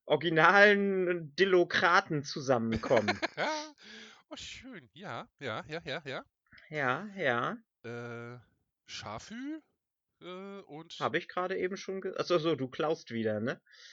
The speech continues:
Speaker 2: Das war jetzt nicht bewusst.
Speaker 1: Okay.
Speaker 2: Aber, äh, äh, Tim und Struppig wär, fänd ich auch sehr
Speaker 1: Okay.
Speaker 2: interessant. Könnte
Speaker 1: Ja.
Speaker 2: sich ja gleich der Berlin, äh, nach Bielefeld Zugfahrt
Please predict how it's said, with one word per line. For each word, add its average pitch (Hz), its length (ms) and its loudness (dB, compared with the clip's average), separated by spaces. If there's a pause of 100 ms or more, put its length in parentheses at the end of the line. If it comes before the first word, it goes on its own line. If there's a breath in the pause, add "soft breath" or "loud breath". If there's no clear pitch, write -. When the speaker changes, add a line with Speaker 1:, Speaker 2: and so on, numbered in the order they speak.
(260 loud breath)
Speaker 2:
Das - 140 -8
war 131 80 -8
jetzt 131 160 -10
nicht 143 140 -18
bewusst. 117 480 -16 (420 soft breath)
Speaker 1:
Okay. 208 140 -4
Speaker 2:
Aber, 135 200 0 (200)
äh, 120 80 -8
äh, - 20 -12
Tim - 200 -12
und 214 120 -14
Struppig - 560 -14 (460)
wär, 120 180 -8
fänd 127 220 -12
ich - 100 -16
auch 98 140 -16
sehr - 120 0
Speaker 1:
Okay. - 200 -2
Speaker 2:
interessant. 90 380 -6 (520 loud breath)
Könnte 135 220 -8
Speaker 1:
Ja. 175 80 4
Speaker 2:
sich - 80 -4
ja 127 80 -10
gleich 107 180 -8
der 117 120 -12
Berlin, 101 420 -16
äh, 101 180 -8
nach 95 160 -10
Bielefeld 87 480 -18
Zugfahrt - 260 -20